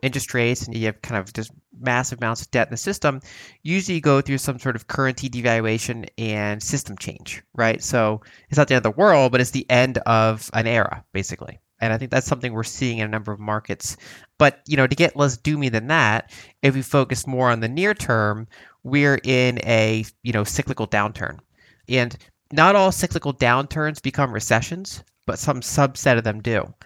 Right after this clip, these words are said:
And so when we look back over the past, you know, let's say pre-covid, we had, like, a ten-year long, you know, economic expansion in the United States.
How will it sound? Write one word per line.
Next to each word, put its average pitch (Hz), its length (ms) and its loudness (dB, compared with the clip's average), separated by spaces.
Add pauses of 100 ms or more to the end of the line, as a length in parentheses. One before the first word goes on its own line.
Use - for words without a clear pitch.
(300)
And 139 160 4
so 156 100 -4
when 147 80 -4
we 156 40 -4
look 180 160 -2
back 143 260 4
over 123 100 2
the 120 80 2
past, 123 640 0
you 135 60 -8
know, 120 220 4
let's 147 180 0
say 131 140 4
pre-covid, 131 720 -2
we 117 80 -2
had, 120 100 4
like, 120 120 0
a 110 60 2
ten-year 131 460 0
long, 113 480 0 (380)
you 123 80 0
know, 110 160 0
economic 120 380 0
expansion 127 580 -2
in 120 120 -4
the 120 60 -2
United 110 240 0
States. 170 480 -2